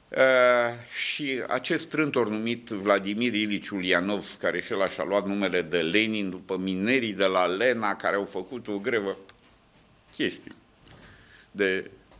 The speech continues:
de bolșevici și care trăia cu huzur în Elveția, cu gașca lui, cu, uh, soția, amanta și amantul, că îi plăceau mai multe chestii lui Lenin,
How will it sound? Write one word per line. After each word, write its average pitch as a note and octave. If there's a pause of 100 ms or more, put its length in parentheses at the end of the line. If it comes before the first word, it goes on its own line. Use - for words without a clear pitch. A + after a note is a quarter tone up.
(460)
de A2
bolșevici G#2 (420)
și -
care E3
trăia E3
cu D3
huzur D3+
în C3+
Elveția, A#2
cu G2+
gașca G#2+
lui, A2
cu, F#2+ (600)
uh, -
soția, A#2+
amanta A2
și A2+
amantul, G#2+ (140)
că G2 (460)
îi G2+
plăceau F#2+
mai G2
multe F2+
chestii F2
lui G#2
Lenin, F#3+